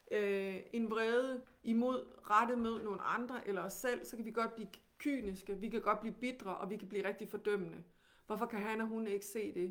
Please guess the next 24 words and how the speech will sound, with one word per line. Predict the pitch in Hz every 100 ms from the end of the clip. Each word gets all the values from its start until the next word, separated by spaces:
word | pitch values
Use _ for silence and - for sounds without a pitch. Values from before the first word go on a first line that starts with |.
| -
Hvorfor | 220 220
er |
der | 190
ikke | 196
nogen, | 214 214
der | 220
har |
forståelse | 196 196 233 214 180 185
for, | 190
at |
jeg | 185 -
er |
i | 202
den | 190 196
her | 185
situation? | 180 175 170 220 202 170 - - -
Hvorfor | - 196 214
er |
der | 202
ikke | 202
nogen, | 208 214
der | 208
hjælper | 202 208 - 165
mig? | 165